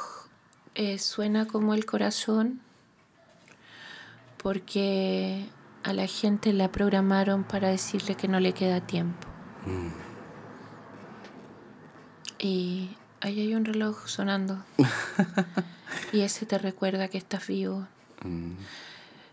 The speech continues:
Speaker 1: Yo apuesto a que rompamos todos los relojes
Speaker 2: <laughs>
Speaker 1: y que abramos todos los zoológicos. Y
Speaker 2: Sí.
Speaker 1: que el audífono no sea conectado a un celular,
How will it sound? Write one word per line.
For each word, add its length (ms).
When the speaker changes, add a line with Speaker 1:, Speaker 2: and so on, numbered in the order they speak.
Speaker 1:
Yo 240
apuesto 400
a 40
que 600
rompamos 520
todos 280
los 140
relojes 500
Speaker 2:
<laughs> 680
Speaker 1:
y 160
que 120
abramos 380
todos 280
los 200
zoológicos. 640
Y 40
Speaker 2:
Sí. 180
Speaker 1:
que 500
el 140
audífono 840
no 160
sea 340
conectado 1000
a 160
un 580
celular, 600